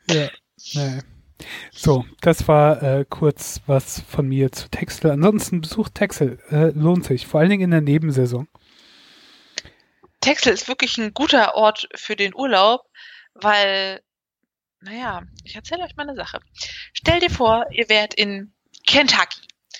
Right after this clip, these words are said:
Speaker 2: irgendwo im Bereich von Ost-, äh, Amerika, beziehungsweise den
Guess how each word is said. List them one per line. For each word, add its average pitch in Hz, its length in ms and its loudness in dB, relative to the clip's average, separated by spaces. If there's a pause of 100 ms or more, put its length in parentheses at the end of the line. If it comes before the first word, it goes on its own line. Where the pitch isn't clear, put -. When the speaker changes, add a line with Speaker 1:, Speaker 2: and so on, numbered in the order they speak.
(380)
Speaker 2:
irgendwo 220 680 -4
im 196 180 -10
Bereich 175 760 -2
von 170 520 -4 (1500)
Ost-, - 600 -2 (500)
äh, 190 320 2
Amerika, 180 460 -4
beziehungsweise 170 580 -2
den 165 300 -4